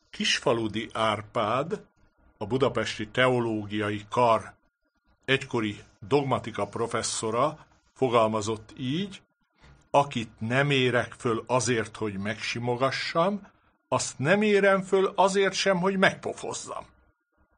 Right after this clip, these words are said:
A ráció nem tudja bizonyítani a misztériumot, mert az magasabb nála, de nem tudja megdönteni sem, mert magasabb nála. Ellenőrizheti a misztérium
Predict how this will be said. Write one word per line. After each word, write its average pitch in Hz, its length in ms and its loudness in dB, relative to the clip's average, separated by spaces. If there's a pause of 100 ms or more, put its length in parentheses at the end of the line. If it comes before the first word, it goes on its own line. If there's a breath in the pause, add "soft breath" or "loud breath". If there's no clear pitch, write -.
(520)
A 104 80 -8
ráció 131 440 4
nem 151 200 2
tudja 113 360 -2
bizonyítani 151 840 2
a 165 60 4
misztériumot, 170 800 0
mert 151 240 -2
az 101 120 -4
magasabb 120 580 -4
nála, 151 460 0 (800)
de 147 140 8
nem 220 220 6
tudja 180 280 4
megdönteni 147 760 4
sem, - 380 -2 (240)
mert 135 260 2
magasabb 123 540 2
nála. - 340 -6 (1200)
Ellenőrizheti 117 1300 4
a 107 80 0
misztérium 107 760 -2